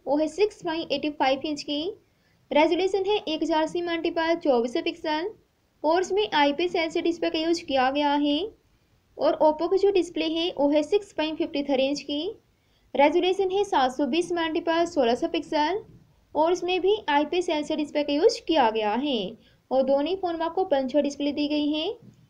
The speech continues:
और दोनों ही फ़ोन में आपको नाइनटीन हर्ट्ज का रिफ्रेश रेट दिया गया है। बात करते हैं प्रोसेसर की। Infinix का है Mate का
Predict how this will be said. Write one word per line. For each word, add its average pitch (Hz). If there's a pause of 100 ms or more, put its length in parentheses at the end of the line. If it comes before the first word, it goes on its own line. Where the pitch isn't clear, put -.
(260)
और 302
दोनों 302
ही 359
फ़ोन 320
में 302
आपको 311
नाइनटीन 277
हर्ट्ज 330
का 302
रिफ्रेश 285
रेट 370 (380)
दिया 277
गया 208
है। 262 (1300)
बात 254
करते 339
हैं 359
प्रोसेसर 240
की। 285 (600)
Infinix 320
का 370
है 359
Mate 277
का 294